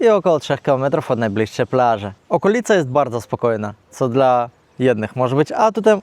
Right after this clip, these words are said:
a dla innych wadą. W pobliżu dominują gaje oliwne, winnice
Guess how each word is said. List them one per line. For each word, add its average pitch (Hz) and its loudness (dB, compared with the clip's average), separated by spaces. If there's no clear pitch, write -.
a 175 2
dla 156 2
innych 123 -2
wadą. 107 0
W - -20
pobliżu 214 0
dominują 165 0
gaje 135 2
oliwne, 175 -2
winnice 196 0